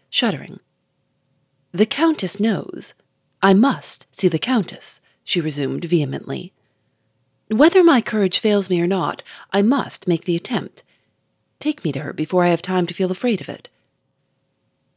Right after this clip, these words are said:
Henry looked at her anxiously. "If you are really sure of your own resolution," he said, "I agree with you.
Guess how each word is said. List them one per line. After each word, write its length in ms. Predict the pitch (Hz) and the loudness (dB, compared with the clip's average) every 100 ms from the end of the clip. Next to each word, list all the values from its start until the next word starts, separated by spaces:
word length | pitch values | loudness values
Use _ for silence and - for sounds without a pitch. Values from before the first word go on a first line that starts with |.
| _ _ _ _ _ _ | _ _ _ _ _ _
Henry 400 | 247 208 135 - - - | -4 -4 -4 -10 -20 -8
looked 240 | 196 196 175 | -6 -4 -2
at 60 | |
her 60 | 165 | 0
anxiously. 720 | 196 208 - - - 165 - _ _ _ _ _ _ _ _ _ _ _ _ _ _ _ - | 0 -2 -4 -6 -10 -12 -14 _ _ _ _ _ _ _ _ _ _ _ _ _ _ _ -6
"If 160 | 247 | -2
you 120 | 262 277 | 2 4
are 100 | 262 | 4
really 300 | 330 370 339 | 2 2 2
sure 280 | - 247 | 2 2
of 100 | 220 | 2
your 160 | 202 208 | 0 2
own 120 | 202 | 2
resolution," 720 | 202 196 208 247 240 - 131 | 2 0 0 -2 0 -2 -4
he 140 | 139 139 | -6 -8
said, 340 | 135 - - _ _ _ _ _ _ - | -8 -10 -12 _ _ _ _ _ _ -2
"I 120 | 208 | 0
agree 280 | 214 269 277 | 2 2 0
with 160 | 156 - | 0 -6
you. 240 | 123 | -12